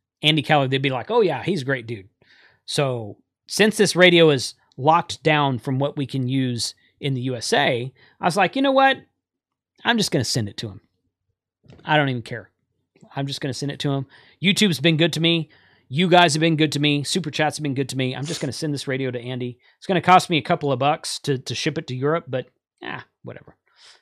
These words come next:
So it's all good. So you guys, uh, congratulate Andy for doing that.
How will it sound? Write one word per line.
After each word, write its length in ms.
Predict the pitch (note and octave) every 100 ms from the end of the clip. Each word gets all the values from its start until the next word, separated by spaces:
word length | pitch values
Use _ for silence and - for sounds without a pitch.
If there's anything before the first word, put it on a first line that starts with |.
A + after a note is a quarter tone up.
| -
So 240 | - G#2+
it's 140 | A2
all 120 | D3 G#2+
good. 260 | A2 F#2 _
So 400 | - A2+ G2 F#2+ -
you 120 | D3
guys, 260 | C#3+ C3+
uh, 80 | A#2+
congratulate 600 | A2+ B2 C#3 C3 B2+ B2+
Andy 220 | B2+ B2+ A#2+
for 120 | B2
doing 240 | A#2 A#2
that. 280 | A#2 A#2 A#2